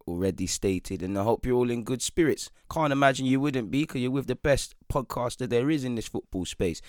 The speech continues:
Let's actually start with Europa League action. Now, generally, before I forget, it was nice to see Dane Scarlett make his debut, sixteen years of age, for S-,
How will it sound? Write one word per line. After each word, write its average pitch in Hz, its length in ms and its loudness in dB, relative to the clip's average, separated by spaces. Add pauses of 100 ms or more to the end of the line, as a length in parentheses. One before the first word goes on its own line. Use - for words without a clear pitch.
(380)
Let's 254 220 8
actually 220 340 6
start 202 340 8
with 156 160 4
Europa 151 480 6
League 139 300 2
action. 98 460 -2
Now, 107 340 2 (400)
generally, 143 540 8
before 127 340 4
I 123 100 8
forget, 143 540 4 (880)
it 117 60 4
was 110 140 2
nice 135 260 8
to 127 100 0
see 123 240 2
Dane 127 320 4
Scarlett 127 480 6
make 120 220 2
his 110 140 -2
debut, 120 440 4
sixteen 117 500 0
years 117 240 2
of 104 120 0
age, 120 260 2
for - 120 -6
S-, - 180 -2